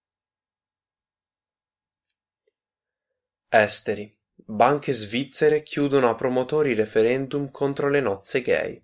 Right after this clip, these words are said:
A seguito della riforma Matrimonio per tutti, la quale introduce la possibilità di contrarre matrimoni tra le persone dello stesso sesso,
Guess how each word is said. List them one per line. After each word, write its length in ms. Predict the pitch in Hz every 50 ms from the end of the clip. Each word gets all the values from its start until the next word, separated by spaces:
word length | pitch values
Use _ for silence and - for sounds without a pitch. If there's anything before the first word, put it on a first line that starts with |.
| _ _ _ _ _ - - _ _ _ _ - - - - - _ _ _
A 100 | - 101
seguito 460 | - - 139 143 143 156 160 - 131
della 240 | 110 110 107 107 107
riforma 560 | 107 110 107 - - 135 131 123 120 113 107
Matrimonio 640 | 104 107 107 107 - 117 113 113 120 131 139 135 120
per 240 | - 113 107 104 107
tutti, 540 | - - 101 95 - _ - - 101 107 - -
la 180 | 107 104 104 101
quale 240 | - 117 113 113 113
introduce 500 | 113 107 117 117 117 131 135 - - 117
la 120 | 110 107
possibilità 760 | - 113 110 - - 117 110 110 110 113 110 - 135 131 120
di 120 | 107 104
contrarre 600 | 104 - 110 107 107 - 127 123 120 113 120 113
matrimoni 760 | 110 110 113 113 - 123 127 127 131 139 139 131 113 101 101
tra 200 | 98 - 117 110
le 100 | 107 104
persone 460 | - - 107 - - - 143 135 117 104
dello 240 | 101 98 95 95
stesso 420 | - - - - - - - - 143
sesso, 640 | - - - 95 92 - - - - 117 120 -